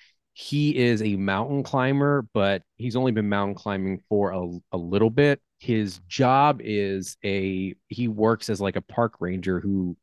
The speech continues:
does, like, rescue missions when people get trapped,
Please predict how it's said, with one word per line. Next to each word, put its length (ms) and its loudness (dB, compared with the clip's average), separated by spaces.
does, 220 0
like, 180 -6
rescue 440 -4
missions 500 -8
when 380 -6
people 240 0
get 300 0
trapped, 640 0